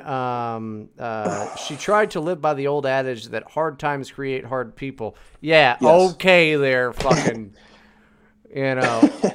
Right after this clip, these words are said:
Speaker 1: Yeah, oh, that's a, that's a fucking, we know where you come from, bud. Um, <laughs>
Speaker 2: Yeah, I try. Well, it's funny because that one was written about a couple months ago. So a
Speaker 1: Uh,
Speaker 2: lot of
Speaker 1: so
Speaker 2: them
Speaker 1: this is a
Speaker 2: are
Speaker 1: later one then.
Speaker 2: What do you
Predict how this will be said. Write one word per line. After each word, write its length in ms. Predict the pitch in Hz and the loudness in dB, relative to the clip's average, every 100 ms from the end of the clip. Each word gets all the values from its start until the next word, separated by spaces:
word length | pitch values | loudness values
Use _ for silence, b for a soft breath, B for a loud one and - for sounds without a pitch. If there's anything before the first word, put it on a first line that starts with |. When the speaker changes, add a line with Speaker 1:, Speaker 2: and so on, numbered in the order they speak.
| - | -4
Speaker 1:
Yeah, 460 | 170 170 160 151 143 | 0 4 6 6 4
oh, 560 | 180 196 180 170 156 147 | 4 4 4 2 0 2
that's 260 | 165 175 | 0 0
a, 260 | 147 123 120 | -4 -4 -4
that's 220 | 135 139 | -6 -8
a 60 | 131 | -8
fucking, 340 | - 123 131 | -8 -8 -8
we 80 | 135 | -8
know 160 | 139 131 | -6 -6
where 100 | 127 | -6
you 140 | 123 | -8
come 220 | 107 113 | -10 -12
from, 240 | - 110 104 | -10 -12 -8
bud. 320 | 110 110 b b b b b - | -8 -8 b b b b b -6
Um, 400 | 131 139 139 139 - | -4 -2 -4 -6 -10
<laughs> 120 | - | 2
Speaker 2:
Yeah, 180 | 202 190 | 2 4
I 120 | 196 | 0
try. 480 | 190 - 240 220 165 | -2 0 0 0 -4
Well, 300 | 175 185 156 _ 160 | 0 0 0 _ _
it's 120 | - - | -14 -4
funny 220 | 226 214 | -2 -2
because 400 | 175 170 151 139 | -4 -6 -8 -4
that 260 | 160 165 | -4 -4
one 160 | 165 151 | -8 -8
was 160 | 139 127 | -8 -8
written 220 | 135 135 | -10 -8
about 220 | 123 117 | -8 -8
a 20 | |
couple 240 | - 135 120 | -4 -6 -4
months 260 | 113 113 | -10 -10
ago. 280 | 143 151 170 _ b b b b b b b b b - | -6 -6 -6 _ b b b b b b b b b -2
So 120 | 208 | 2
a 40 | |
Speaker 1:
Uh, 40 | - | 4
Speaker 2:
lot 100 | 233 | 2
of 60 | 226 | 2
Speaker 1:
so 60 | 233 | 2
Speaker 2:
them 80 | 208 | 2
Speaker 1:
this 140 | 214 | 0
is 120 | 247 | 0
a 40 | 196 | 0
Speaker 2:
are 40 | |
Speaker 1:
later 300 | 165 180 131 | 2 2 0
one 180 | 113 98 | -4 -10
then. 240 | 92 101 - _ _ _ b b b b b b - | -14 -18 -20 _ _ _ b b b b b b -6
Speaker 2:
What 120 | |
do 40 | |
you 20 | 151 | -4